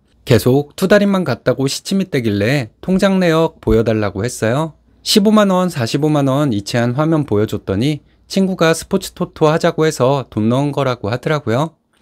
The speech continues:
집에 몇 시에 들어왔는지 기억도 안 나는 사람이 무슨 토토를 해요?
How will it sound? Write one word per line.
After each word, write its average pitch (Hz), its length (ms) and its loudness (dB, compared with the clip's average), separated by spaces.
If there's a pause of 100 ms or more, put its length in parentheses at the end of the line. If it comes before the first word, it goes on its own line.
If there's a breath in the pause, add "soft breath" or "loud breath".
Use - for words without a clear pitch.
(340)
집에 127 300 4
몇 113 140 0
시에 139 260 -2
들어왔는지 123 640 -2
기억도 139 380 -2
안 110 160 0
나는 151 200 -2
사람이 131 520 -2 (260 soft breath)
무슨 220 280 2
토토를 220 500 0
해요? 113 380 -2